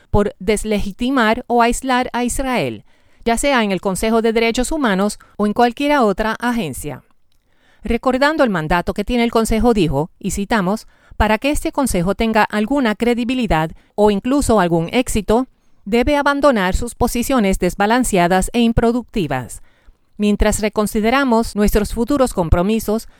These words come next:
mi gobierno considerará las acciones del Consejo para que tome reformas y alcance más plenamente su misión de proteger y promover los derechos humanos".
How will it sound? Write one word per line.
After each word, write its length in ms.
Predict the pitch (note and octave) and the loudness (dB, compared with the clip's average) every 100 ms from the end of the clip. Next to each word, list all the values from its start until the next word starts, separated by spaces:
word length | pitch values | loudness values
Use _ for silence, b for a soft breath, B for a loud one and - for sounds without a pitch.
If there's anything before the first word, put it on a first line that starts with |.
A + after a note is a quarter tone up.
| b | b
mi 100 | A#3 | -2
gobierno 500 | A3+ B3 C#4+ C#4 C4 | 2 4 4 2 0
considerará 800 | B3 A3 B3+ G#3 G#3 A3 C4 A#3 - | 2 0 0 2 2 2 2 -2 -4
las 220 | - G3+ | -2 -2
acciones 400 | G#3+ - C#4 C4+ | -2 -4 -2 0
del 140 | C4+ C4 | 0 0
Consejo 440 | C4+ G#3+ F#3 G#3 | 0 0 0 0
para 240 | G3 G#3 G3+ | 0 0 0
que 140 | G#3+ | 0
tome 300 | C4 C4 A3+ | 2 2 -2
reformas 760 | - G#3 - C4+ C4+ F3+ G#3 - b b | 0 0 4 4 4 2 -4 -8 b b
y 80 | A3+ | 0
alcance 480 | A3 - C4 - A3 | 0 0 0 2 2
más 240 | B3+ D4+ | 2 0
plenamente 600 | - C#4+ C#4+ A3 F#3 G3+ | 2 0 2 0 0 -2
su 140 | F#3+ B3 | -2 -2
misión 400 | C4 - F#3+ F#3+ | 0 2 2 2
de 80 | |
proteger 560 | - F#3 A#3+ A3 G#3 G3+ - | 2 0 0 -2 -2 -4 -4
y 120 | A3 | 0
promover 540 | - C4 C#4 B3 F#3+ F3+ | 2 4 2 2 2 2
los 220 | G#3 G#3+ | 0 2
derechos 400 | B3 F#3+ A3+ C#4 | 2 2 -2 -4
humanos". 520 | B3 D#3 A#2+ A2 | -2 -4 -6 -12